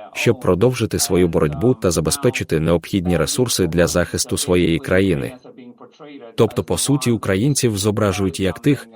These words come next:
які самі щось затіяли, мов діти, а тепер бігають і просять допомоги. Але ми знаємо,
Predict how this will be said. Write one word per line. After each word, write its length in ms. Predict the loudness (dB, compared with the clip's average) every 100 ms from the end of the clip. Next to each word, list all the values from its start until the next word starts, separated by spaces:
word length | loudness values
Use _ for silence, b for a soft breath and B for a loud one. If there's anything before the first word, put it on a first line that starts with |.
| -2
які 280 | -2 0 0
самі 300 | 2 2 2
щось 220 | 2 2
затіяли, 480 | 0 0 0 2 2
мов 240 | 0 0
діти, 320 | -2 -2 -4 -8 -16 -4
а 120 | -4
тепер 320 | -2 0 0
бігають 480 | 4 2 4 2 2 0
і 100 | 0
просять 440 | 2 0 0 -2
допомоги. 600 | -2 0 0 0 -2 -10 -12 -16 -2
Але 280 | 2 4 4
ми 140 | 2
знаємо, 480 | 0 0 0 -2